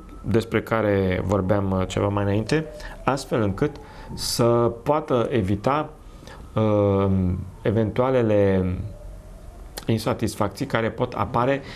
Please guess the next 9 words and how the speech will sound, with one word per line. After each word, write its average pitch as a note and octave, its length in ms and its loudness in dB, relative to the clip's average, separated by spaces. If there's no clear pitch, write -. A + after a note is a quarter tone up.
dacă B2+ 360 0
ei B2+ 120 2
nu A2+ 120 2
iau A#2 160 2
în G#2 60 0
seamă A#2+ 480 0
astfel G#2+ 560 0
de, G#2 260 2
uh, G2 480 4